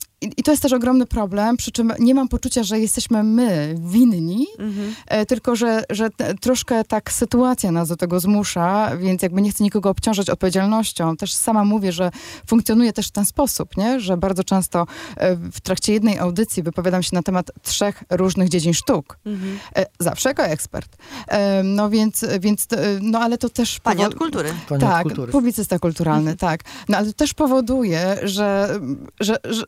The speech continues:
Speaker 1: że, że po prostu krytyka literacka zmieniła swoje
Speaker 2: Mhm.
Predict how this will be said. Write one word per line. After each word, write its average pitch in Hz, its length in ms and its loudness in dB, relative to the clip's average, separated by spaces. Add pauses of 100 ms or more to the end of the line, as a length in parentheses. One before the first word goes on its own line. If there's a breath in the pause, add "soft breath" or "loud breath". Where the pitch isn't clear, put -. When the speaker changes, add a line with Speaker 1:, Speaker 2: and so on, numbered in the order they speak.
Speaker 1:
że, 226 380 0 (160)
że 240 160 -2 (240)
po 233 100 0
prostu 254 260 0
krytyka 254 400 0
literacka 240 520 0
zmieniła 240 640 2 (100)
swoje 202 340 0
Speaker 2:
Mhm. 196 80 2